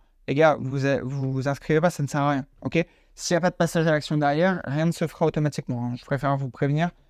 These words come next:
tout de suite. Donc, voilà, les amis. De toute façon, on a mis à disposition la possibilité de prendre rendez-vous avec un membre de mon équipe, euh, avant d'acheter ou pas.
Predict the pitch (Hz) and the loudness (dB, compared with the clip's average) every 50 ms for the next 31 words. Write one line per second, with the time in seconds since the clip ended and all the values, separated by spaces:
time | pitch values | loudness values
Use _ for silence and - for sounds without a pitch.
0 | _ _ - - 160 - - 196 208 208 - - - _ _ - - - _ - | _ _ -4 -4 -4 0 4 4 4 2 2 -12 -20 _ _ -20 -20 -20 _ -8
1 | 135 135 185 220 226 - - - - - _ - - 127 139 160 175 180 180 180 | -2 0 0 0 0 -2 -4 -14 -14 -16 _ -12 -6 -2 2 4 4 6 6 4
2 | - - - 143 156 156 156 156 151 156 180 196 - - - 156 180 - - - | 2 2 0 2 2 4 4 2 2 2 0 -2 -4 -4 -2 -2 -2 -2 -2 0
3 | - 190 170 - 170 143 135 - _ _ _ - _ _ _ _ _ _ _ _ | 2 2 2 2 -2 -2 -2 -6 _ _ _ -20 _ _ _ _ _ _ _ _
4 | _ - 151 156 160 160 165 170 170 160 151 143 - - 175 156 147 151 147 - | _ -4 0 0 2 2 2 2 2 0 0 -4 -4 -2 -2 0 0 -2 -4 -4
5 | - 151 135 131 _ _ _ _ _ _ _ _ _ - - _ _ _ _ - | -2 -2 -4 -4 _ _ _ _ _ _ _ _ _ -20 -20 _ _ _ _ -4
6 | 139 143 - 160 147 - - 165 156 - 180 165 - - - 160 151 147 139 143 | -2 0 0 0 -2 0 -2 -2 0 0 -2 -4 -4 -2 0 0 0 0 0 0
7 | 151 156 156 156 151 147 143 131 - - - - 135 135 - 143 135 135 131 131 | 2 2 4 4 2 2 -2 -4 -8 -8 -4 -2 -2 -2 0 0 0 0 2 2
8 | 131 131 131 120 120 120 139 - - - 226 196 - - - - _ _ _ _ | 0 0 0 0 0 0 0 0 2 2 0 0 0 -16 -20 -20 _ _ _ _
9 | _ _ _ _ - - 127 123 120 - - 135 135 127 131 151 165 175 180 - | _ _ _ _ -8 -4 -2 -2 -2 0 2 2 2 2 2 2 2 0 0 -2
10 | - 147 139 123 - - - 185 196 202 - _ - 151 127 160 147 196 - | -4 -4 -2 -2 -4 -2 0 0 0 0 -2 _ -8 -2 2 2 2 2 0